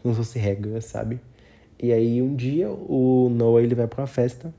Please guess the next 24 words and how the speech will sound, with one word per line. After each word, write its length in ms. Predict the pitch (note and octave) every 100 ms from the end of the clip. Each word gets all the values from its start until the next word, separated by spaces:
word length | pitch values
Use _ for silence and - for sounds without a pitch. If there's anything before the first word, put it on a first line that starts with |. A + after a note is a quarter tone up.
| _
e 80 | B2+
aí, 180 | A2+ A2+
quando 640 | A#2 - A#2+ A#2+ B2 B2
ele 680 | A#2 A#2 A2+ A2+ A2+ A2+ A#2
chega 280 | B2 - A#2
em 100 | B2
casa, 500 | B2+ B2 A#2 A#2+ D3+ - _ _ _ _ - - -
ele 160 | A2+ A2
vai 160 | A2
dormir, 380 | A2+ C3 C3 B2+ -
aí 120 | B2
ele 100 | G#2+
acorda 360 | A2+ - G#2 A2+
no 100 | G#2+
mundo 200 | G2+ G#2+
paralelo. 480 | G#2 G2+ A2+ - A2 - - - - -
E 100 | A#2+
aí, 300 | A#2 A#2 A#2
as 100 | B2+
coisas 540 | - - C3 C3 C#3+ C#3
foram 280 | - C3 C3
mudando 520 | C3+ B2+ A#2+ A#2+ A#2+
sutilmente 1120 | - - G3 - A3+ D3+ B2 B2+ B2+ - F#3 - - - - A#2+
nesse, 1040 | A2+ A#2 A2+ - A#2+ A2+ A2 G#2 G2